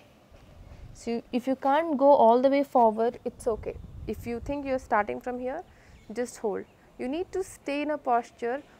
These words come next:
where you can feel a deep stretch in your hip joint and you're gonna stay there for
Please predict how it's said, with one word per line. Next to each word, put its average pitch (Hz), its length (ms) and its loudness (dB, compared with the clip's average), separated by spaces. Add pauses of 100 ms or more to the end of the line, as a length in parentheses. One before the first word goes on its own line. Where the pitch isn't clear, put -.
(120)
where 240 160 -2
you 262 80 -10
can 277 160 -6
feel 302 340 -2
a 262 160 0
deep 262 400 -4 (560)
stretch - 540 -2
in 233 120 -6
your 226 140 -2
hip 220 200 -6
joint 226 400 -2
and 233 120 -2
you're 233 80 -2
gonna 247 280 -4 (320)
stay 254 320 -2 (140)
there 214 300 -2
for 247 260 -6